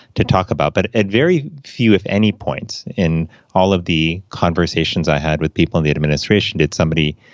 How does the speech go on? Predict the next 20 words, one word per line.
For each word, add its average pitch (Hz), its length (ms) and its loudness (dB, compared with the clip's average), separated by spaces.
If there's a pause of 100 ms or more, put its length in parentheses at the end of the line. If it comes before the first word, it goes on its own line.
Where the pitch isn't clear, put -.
(160)
sit - 240 -6
down 85 220 0
and 78 80 -4
say, 76 200 -2
"Okay, 80 240 0
this 85 200 -2
is 95 120 0
what 87 120 2
your 76 140 0
job 69 340 0
will 73 160 -2
entail." 78 480 0 (340)
So - 220 0
one 110 200 2
of 135 60 2
the 120 60 2
first 113 320 0
things 95 240 -2
I 73 140 2
did 85 360 0